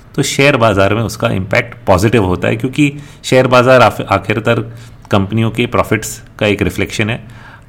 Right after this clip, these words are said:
आपका profit क्या, क्या होता है? आपका होता है production into price, आप भाव पे भेज रहे हो। अगर आपका बेचने का भाव बढ़ जाता है, आपकी profits बढ़ जाती हैं, बाज़ार सोचता है, "भाई आपके, चलो अगर profit भी नहीं बढ़ा, revenue बढ़ गया।"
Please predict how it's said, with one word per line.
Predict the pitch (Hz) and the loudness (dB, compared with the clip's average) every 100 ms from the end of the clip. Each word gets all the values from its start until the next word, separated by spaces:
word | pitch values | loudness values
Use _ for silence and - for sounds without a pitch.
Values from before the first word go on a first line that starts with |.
| - | 0
आपका | 110 117 - | 2 2 0
profit | 113 107 - - | 0 0 -2 -4
क्या, | 98 98 | -4 -4
क्या | - 104 | 0 0
होता | 82 80 - | 0 -4 -6
है? | - | -2
आपका | 95 - 101 | -2 0 -2
होता | 95 92 | -2 -2
है | 113 113 - - 87 | -4 -6 -14 -6 0
production | 92 92 - 123 | 0 0 -2 -2
into | 95 110 117 | -2 -4 0
price, | 143 - - | 0 0 0
आप | 90 | -2
भाव | 78 87 117 | 2 2 2
पे | 131 | 2
भेज | 101 95 | 2 2
रहे | 98 98 | 0 -2
हो। | |
अगर | 87 95 | -2 0
आपका | 98 - 104 | 0 0 -2
बेचने | 95 90 - 113 | 0 -2 -4 -2
का | 117 101 | 0 4
भाव | 104 90 | 2 2
बढ़ | 90 | 0
जाता | 98 107 117 | 2 2 0
है, | |
आपकी | 104 - | -2 -6
profits | 95 90 - 98 | -6 -4 -4 -4
बढ़ | 90 87 | -4 0
जाती | 92 95 - | -2 -2 -6
हैं, | 143 | -4
बाज़ार | 104 92 117 | 0 0 0
सोचता | - 120 - 135 | -2 -10 -6 -4
है, | |
"भाई | 117 123 | -2 0
आपके, | 101 - 127 127 - - - | -2 -2 -6 -6 -12 -20 0
चलो | 170 151 | 4 6
अगर | 131 139 | 6 2
profit | 127 113 127 | 2 2 2
भी | 110 107 | 4 2
नहीं | 98 | 2
बढ़ा, | 85 85 - - - 90 | 2 0 -2 -14 -8 0
revenue | 95 110 135 139 | 4 6 6 6
बढ़ | 120 | 6
गया।" | 117 117 113 | 4 2 -2